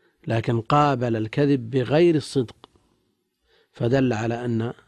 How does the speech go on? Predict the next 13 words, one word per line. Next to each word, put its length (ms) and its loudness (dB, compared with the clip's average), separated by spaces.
أن 120 -2
هناك 420 -2
شيء 400 0
ليس 260 -2
بصدق 460 -8
ولا 200 -8
كذب، 300 -16
على 200 -2
حد 520 -2
استنباطهم 720 -2
واستد-، 340 -12
وفهمهم 960 -4
للآية. 460 -10